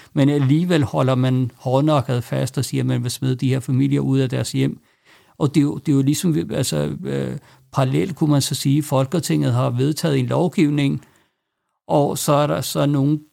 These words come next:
der er længere nede og siger, "Jamen, jeg vil ikke efterkomme den lovgivning." Hvis nu for eksempel, øh, politiet sagde, "Men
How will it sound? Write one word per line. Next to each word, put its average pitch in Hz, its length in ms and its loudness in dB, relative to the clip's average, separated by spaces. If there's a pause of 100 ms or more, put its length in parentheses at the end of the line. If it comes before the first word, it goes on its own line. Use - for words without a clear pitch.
der 139 120 0
er 143 220 -2
længere 131 320 2
nede 135 200 2
og 147 60 -2
siger, 131 280 0 (320)
"Jamen, 123 220 0
jeg 123 200 2
vil 151 80 4
ikke 139 240 0
efterkomme 135 560 -2
den 131 200 0
lovgivning." 127 680 -2 (960)
Hvis 151 220 -2
nu 151 260 4 (180)
for 151 80 -2
eksempel, 147 500 -2
øh, 127 480 0 (600)
politiet 156 360 0
sagde, 139 320 0
"Men 131 220 0